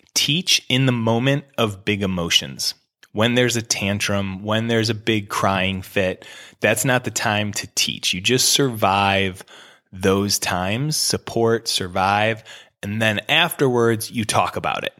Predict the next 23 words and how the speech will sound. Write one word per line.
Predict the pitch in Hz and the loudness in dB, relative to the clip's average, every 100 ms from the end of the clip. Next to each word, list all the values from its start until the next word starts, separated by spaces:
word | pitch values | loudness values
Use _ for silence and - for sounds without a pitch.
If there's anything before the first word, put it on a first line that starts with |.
| - | -10
and | 87 | -6
how | - 107 | -2 -2
can | 107 107 | -2 -6
we | |
do | 104 101 | -2 -2
better | 92 90 87 | -2 -2 -2
the | 85 | -4
next | 82 78 - - | -6 -6 -8 -8
time. | 85 85 | -8 -10
And | 85 | -10
it's | - | -6
the | - | 0
same | - 135 127 131 131 | 2 4 2 0 -2
thing | 120 117 117 | -2 -2 -2
with | 107 107 | -4 -4
adults. | 90 - 69 53 - - _ - - - _ - | -4 -2 -2 0 -4 -4 _ -20 -20 -20 _ -8
Survive, | - 127 110 104 113 131 147 160 - _ _ _ | -2 0 2 2 4 4 2 -2 -18 _ _ _
support | - - 101 - 131 131 151 - _ _ | -8 -6 -4 -2 2 2 0 -8 _ _
during | 107 113 120 123 127 | -4 -2 -2 -2 -4
the | 120 120 117 92 | 0 2 4 2
emotional | 110 113 113 - 117 | -2 -2 0 -2 -4
childhood | 120 117 110 120 117 120 117 110 - - _ | -4 0 0 0 -2 -2 -2 -6 -12 -20 _
situation, | - - 131 - 107 104 110 180 190 202 | -6 -2 -2 0 0 2 2 0 -2 -6